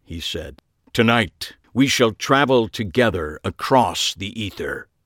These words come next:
We will summon souls from the other side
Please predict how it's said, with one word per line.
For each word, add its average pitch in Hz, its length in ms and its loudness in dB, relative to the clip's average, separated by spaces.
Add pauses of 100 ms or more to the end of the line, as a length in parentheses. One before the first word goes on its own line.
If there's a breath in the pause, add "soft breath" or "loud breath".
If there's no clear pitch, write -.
(180)
We 127 160 6
will 143 220 2
summon 170 480 2
souls 110 720 6
from 117 240 0
the 123 140 4
other 131 240 4
side 101 640 0